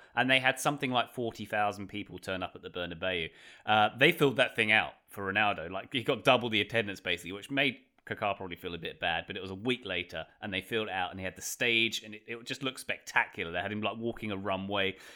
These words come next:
He had the number nine shirt on because he couldn't get his, uh, special number seven shirt 'cause the captain Raul was possessing that shirt at the time.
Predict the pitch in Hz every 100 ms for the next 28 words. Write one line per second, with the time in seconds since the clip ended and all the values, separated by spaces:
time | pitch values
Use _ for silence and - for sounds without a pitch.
0 | - 135 131 135 160 156 139 131 120 131
1 | 131 127 131 127 131 139 131 - 120 107
2 | 135 120 113 107 101 - 110 101 101 -
3 | 107 107 104 101 - 101 98 101 - 95
4 | - - 98 104 98 101 104 156 208 196
5 | - - 123 - 120 123 123 117 117 -
6 | 120 117 - 104 - 120 117 113